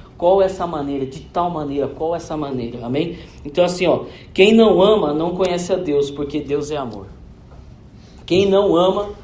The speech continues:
não conhece a Deus, porque Deus é amor. Deus não fez o amor, é a essência dele, ele é amor,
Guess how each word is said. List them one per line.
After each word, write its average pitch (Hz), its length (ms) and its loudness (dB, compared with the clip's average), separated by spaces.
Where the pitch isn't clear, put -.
não 151 140 -6
conhece 151 420 -6
a 143 60 -6
Deus, 123 260 -6
porque 135 360 -8
Deus 151 360 -4
é 156 60 -2
amor. 127 280 -2
Deus 170 300 -2
não 196 160 0
fez 185 460 -4
o 147 100 -4
amor, 123 320 -4
é - 60 -4
a 131 40 2
essência 156 540 -4
dele, 127 380 -6
ele 170 300 4
é 135 60 2
amor, 117 340 -2